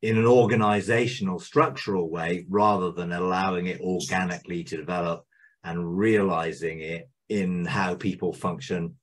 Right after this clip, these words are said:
within a group of people, I, in, you know, in, in a relational way.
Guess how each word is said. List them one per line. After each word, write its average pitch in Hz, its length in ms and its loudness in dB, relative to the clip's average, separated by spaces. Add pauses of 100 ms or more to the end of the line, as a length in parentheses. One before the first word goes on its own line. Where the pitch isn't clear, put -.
(240)
within 90 520 -2 (480)
a - 80 -8
group 98 260 4
of 85 100 -4
people, 90 360 -2
I, 90 140 -2
in, 85 520 -6 (100)
you 90 120 -6
know, - 100 -12
in, 80 200 -12 (120)
in 82 240 -8
a 80 260 -10 (240)
relational 87 560 -2
way. 101 360 -2